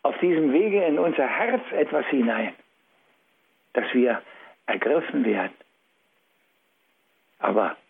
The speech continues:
das hängt natürlich nicht von uns ab. Das ist sein Geschenk, wenn er es tut.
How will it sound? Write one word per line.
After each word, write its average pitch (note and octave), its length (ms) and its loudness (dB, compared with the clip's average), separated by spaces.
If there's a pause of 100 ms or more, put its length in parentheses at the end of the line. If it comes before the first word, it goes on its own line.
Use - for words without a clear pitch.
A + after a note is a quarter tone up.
(300)
das - 180 0
hängt B2 200 2
natürlich A2+ 320 0
nicht A2 180 -2
von A#2 180 0
uns C#3+ 260 0
ab. B2 200 -2
Das A2 220 -4
ist A2+ 80 -4 (960)
sein B2 300 0
Geschenk, D3+ 500 -2
wenn A#2+ 180 2
er A#2 220 0
es - 80 -2 (100)
tut. G#2 240 -2